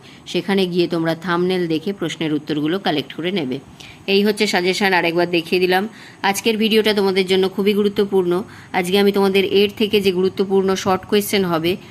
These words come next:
সাজেশনের আকারে আমি সেগুলো দিয়ে দিচ্ছি, তোমরা ভালো করে মন দিয়ে দেখো। আমি শুধু প্রশ্নগুলো বলছি, তোমরা উত্তরগুলো ভালো করে দেখে নাও।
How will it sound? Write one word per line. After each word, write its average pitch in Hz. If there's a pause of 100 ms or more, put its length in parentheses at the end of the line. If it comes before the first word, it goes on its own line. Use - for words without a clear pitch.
(120)
সাজেশনের 190
আকারে 185
আমি 180
সেগুলো 175
দিয়ে 175
দিচ্ছি, 196 (300)
তোমরা 175
ভালো 175
করে 180
মন 175
দিয়ে 175
দেখো। 143 (840)
আমি 202
শুধু 226
প্রশ্নগুলো 226
বলছি, 220
তোমরা 196
উত্তরগুলো 190
ভালো 185
করে 185
দেখে 180
নাও। 175